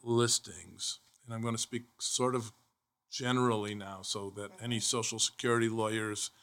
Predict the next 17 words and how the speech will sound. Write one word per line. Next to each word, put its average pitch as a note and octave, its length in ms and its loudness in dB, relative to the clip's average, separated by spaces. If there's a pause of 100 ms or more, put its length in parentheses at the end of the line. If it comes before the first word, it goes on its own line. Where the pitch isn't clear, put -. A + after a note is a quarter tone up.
(280)
out A2 180 -4
there G#2+ 180 -2
don't G#2+ 300 -6
yell G#2+ 240 0
that G2+ 160 -6
I'm G#2 140 -8
not G#2 200 -6
being G#2+ 220 -4
precise, G#2 840 2 (600)
um, B2 580 4 (720)
s-, - 320 -6
they're C#3+ 140 -2
generally F#3+ 480 4
broken B2 460 2
down A#2 320 4
into A2+ 760 0
an B2 200 -10